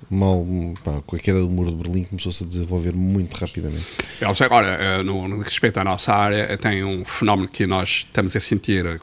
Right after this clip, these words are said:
Speaker 2: cada vez mais, é, tem, tem um fenómeno de turnover em termos de, de, de, de, de recrutamento e de staffing, que é, eh, não é o dobro, mas é quase o triplo do nosso. Portanto, por volta e meia temos alguns clientes que acabam por deixar a Polónia e preferem vir para Portugal,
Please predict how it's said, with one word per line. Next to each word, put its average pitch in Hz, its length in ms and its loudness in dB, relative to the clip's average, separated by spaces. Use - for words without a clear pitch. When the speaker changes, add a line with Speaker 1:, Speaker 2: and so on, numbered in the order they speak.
Speaker 2:
cada 90 180 -2
vez 87 220 -2
mais, 92 340 0
é, 95 160 0
tem, 87 580 -4
tem 101 120 0
um 95 40 -2
fenómeno 92 360 -2
de - 20 -20
turnover 92 460 0
em 85 80 -4
termos 90 320 -4
de, 87 100 -4
de, 87 140 -4
de, 85 280 -8
de, 85 280 -8
de 82 140 -10
recrutamento 95 720 -2
e - 20 -16
de - 60 0
staffing, 95 500 0
que - 160 -6
é, 90 320 0
eh, 87 320 -4
não 90 200 -6
é 90 80 -2
o 90 80 -2
dobro, 92 360 2
mas 92 120 -2
é 95 60 -2
quase 92 260 2
o 98 40 0
triplo 104 320 -2
do 101 100 2
nosso. - 280 -4
Portanto, 87 520 -6
por 95 120 -8
volta 101 260 2
e - 20 4
meia 92 140 4
temos 95 220 0
alguns 95 280 0
clientes 95 360 0
que - 80 0
acabam 92 280 0
por 87 240 -6
deixar 92 360 -2
a 87 60 -4
Polónia 87 400 -4
e 87 60 -6
preferem 87 380 -2
vir 90 100 -8
para 90 120 -8
Portugal, 85 360 -4